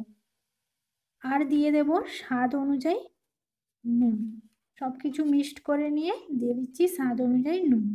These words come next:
দিয়ে আমি এক মিনিট মতন সিমুইটাকে সিদ্ধ করে নেব।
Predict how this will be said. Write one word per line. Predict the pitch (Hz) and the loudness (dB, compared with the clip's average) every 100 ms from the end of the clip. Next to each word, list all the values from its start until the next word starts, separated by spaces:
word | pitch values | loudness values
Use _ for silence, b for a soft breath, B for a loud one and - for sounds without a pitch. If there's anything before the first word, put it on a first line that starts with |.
| - _ _ _ _ _ _ _ _ _ _ _ _ _ | -6 _ _ _ _ _ _ _ _ _ _ _ _ _
দিয়ে | 269 320 | 2 2
আমি | 320 320 330 | 2 0 -2
এক | 294 269 | -2 -2
মিনিট | 302 311 320 311 | -2 -2 -2 -2
মতন | 285 262 294 359 | 0 0 -2 -4
সিমুইটাকে | - 247 247 247 247 262 | -2 0 0 -2 -4 -6
সিদ্ধ | 254 233 285 | -8 -8 -6
করে | 294 262 233 | -4 -2 0
নেব। | 226 | 0